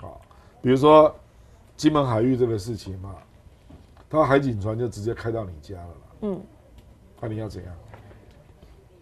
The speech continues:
Speaker 1: 你要跟我对打吗？啊，这种手段以前是没有的。
Speaker 2: 比如说M五零三这种事情。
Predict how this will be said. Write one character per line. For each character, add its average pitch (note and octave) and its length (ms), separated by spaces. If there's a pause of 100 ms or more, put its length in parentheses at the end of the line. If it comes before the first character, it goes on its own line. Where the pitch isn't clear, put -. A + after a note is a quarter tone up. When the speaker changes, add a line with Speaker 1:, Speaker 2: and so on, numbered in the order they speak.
Speaker 1:
你 A#2 100
要 B2 100
跟 B2+ 140
我 A2 80
对 A2 160
打 F2 120
吗？ C#2+ 100 (1600)
啊， - 80
这 D3 80
种 D3 200
手 B2+ 160
段 C#3 180
以 G2+ 100
前 G#2 180
是 A#2+ 140
没 G2 180
有 A#2 80
的。 F#2 60 (760)
Speaker 2:
比 G3+ 80
如 G3+ 60
说 G3 140
M A#3 220
五 F#3 120
零 F3+ 220
三 F#3 180
这 G3 80
种 F3 160
事 F3+ 180
情。 F#3+ 300